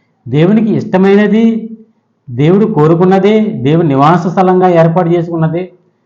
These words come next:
ప్రవక్తల శిష్యులు నివాసం చేస్తున్నదే బేతేలు అయితే,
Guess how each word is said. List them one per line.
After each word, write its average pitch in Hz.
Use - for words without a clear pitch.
ప్రవక్తల 165
శిష్యులు 185
నివాసం 160
చేస్తున్నదే 151
బేతేలు 135
అయితే, 120